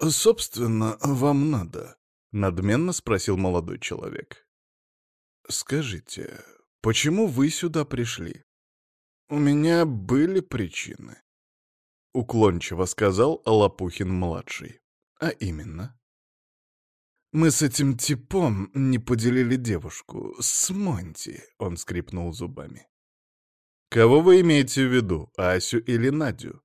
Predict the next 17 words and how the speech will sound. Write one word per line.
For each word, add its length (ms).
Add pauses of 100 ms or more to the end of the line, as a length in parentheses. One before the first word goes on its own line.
(240)
«Разумеется, 1120
Надю! 580 (400)
Я 200
до 100
сих 260
пор 320
ревную». 840 (800)
«Меж 260
тем 300
этот 300
тип 320
может 340
оказаться 560
вашим 340
братом». 520 (440)
«Мне-то 600
что?» 340